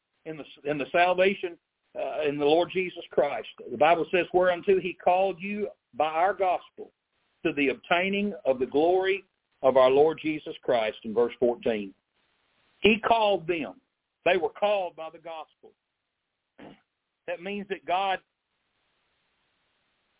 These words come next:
that means that God used to, used to bring about the fulfillment of his choice was by the, by the sanctifying work of the Spirit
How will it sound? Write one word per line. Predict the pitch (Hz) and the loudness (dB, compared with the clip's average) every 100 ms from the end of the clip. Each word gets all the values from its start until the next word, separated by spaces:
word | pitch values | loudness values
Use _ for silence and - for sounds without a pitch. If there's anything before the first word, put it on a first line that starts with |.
| _ _ | _ _
that | 175 185 | -16 -12
means | 202 185 | -12 -12
that | 147 | -8
God | 185 208 196 160 _ _ | -6 -6 -8 -14 _ _
used | 170 202 - | -14 -14 -14
to, | 139 131 - - | -16 -18 -18 -8
used | 165 202 196 | -2 -2 -2
to | 165 | 0
bring | 139 190 | 4 4
about | 180 165 185 - | 4 2 2 0
the | - | -10
fulfillment | 147 139 196 202 202 165 | -10 -6 -2 -2 -2 -10
of | |
his | 151 143 - | -10 -12 -4
choice | 208 196 185 151 | 0 0 -2 -10
was | 160 - 110 107 - _ _ - | -12 -10 -12 -12 -20 _ _ 4
by | 170 | 4
the, | 156 143 _ _ | 4 0 _ _
by | 160 | -4
the | 127 - - | -4 -8 -6
sanctifying | 214 220 170 196 196 185 | -6 -6 -12 -10 -8 -8
work | 180 190 | -6 -8
of | 143 | -10
the | 127 - | -20 -12
Spirit | - 185 185 | -4 -2 -2